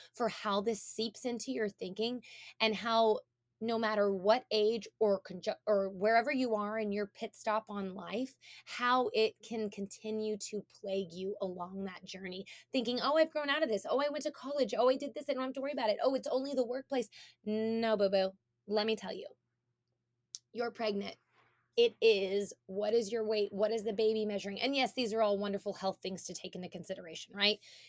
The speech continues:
You wanna make sure that, you know, baby is feeling good and baby is, you know, growing and developing, right? Okay, and that's fine. That's fine.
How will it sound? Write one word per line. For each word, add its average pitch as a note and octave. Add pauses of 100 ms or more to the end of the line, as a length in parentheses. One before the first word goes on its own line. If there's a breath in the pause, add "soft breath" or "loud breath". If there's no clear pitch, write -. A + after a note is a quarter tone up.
(100)
You A3+
wanna A3+
make A3+
sure A#3 (260 loud breath)
that, G#3+ (240)
you G#3+
know, G#3
baby G#3+
is G3+
feeling G#3+
good A3
and G3
baby G3
is, F#3+ (280 loud breath)
you A#3
know, G3 (340 loud breath)
growing A#3
and G3
developing, G#3
right? A3 (100)
Okay, G#3+
and B3+
that's D#4
fine. F#3+ (320)
That's F#3+
fine. -